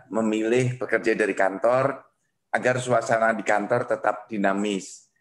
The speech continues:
Sedangkan yang working from home tetap boleh working from home. Yang penting produktif.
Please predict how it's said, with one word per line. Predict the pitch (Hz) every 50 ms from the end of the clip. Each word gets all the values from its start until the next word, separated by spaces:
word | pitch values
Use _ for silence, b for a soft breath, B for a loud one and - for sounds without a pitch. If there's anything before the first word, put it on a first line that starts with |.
| _ _ _ _ -
Sedangkan | 110 98 110 101 98 98 107 107 101
yang | 104 104 98 98 101 98 90 95
working | 101 - - 107 104 104 98
from | - 98 104 104 101 98
home | 127 143 151 160 143 -
tetap | - 120 - - 127 127 - - - _
boleh | 113 110 107 110 110 104 - - - 98
working | 95 95 101 98 98 95
from | - - 95 95 90
home. | - 92 95 78 90
Yang | 101 104 101 107
penting | 110 110 - 135 139 143 147 143 - - _ _ _
produktif. | _ 110 123 120 110 107 - - - 85 - - - _